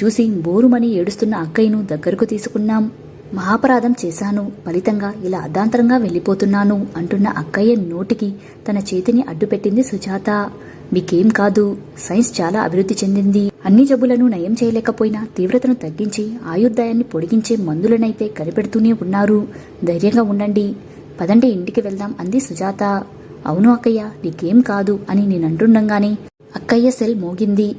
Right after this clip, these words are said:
ఫోన్ తీసిన అక్కయ్య నిలబడే ఓపిక లేక అక్కడే మెట్లపై కూర్చుంది. ఫోన్ తెరపై డాక్టర్ సునీల్ అన్న పేరు కనపడగానే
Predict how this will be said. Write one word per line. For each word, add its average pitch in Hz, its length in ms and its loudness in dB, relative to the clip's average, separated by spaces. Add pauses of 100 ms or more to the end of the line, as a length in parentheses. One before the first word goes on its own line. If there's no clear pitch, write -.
ఫోన్ 240 240 2
తీసిన 233 280 0 (100)
అక్కయ్య 202 420 -2 (140)
నిలబడే 208 340 2
ఓపిక 170 400 -4
లేక 190 240 -6
అక్కడే 196 480 -2
మెట్లపై 202 380 0
కూర్చుంది. 202 640 0 (280)
ఫోన్ 220 240 6
తెరపై 240 340 0
డాక్టర్ 180 380 -2
సునీల్ 226 360 0
అన్న 208 160 -4
పేరు 185 320 -2
కనపడగానే 214 600 -2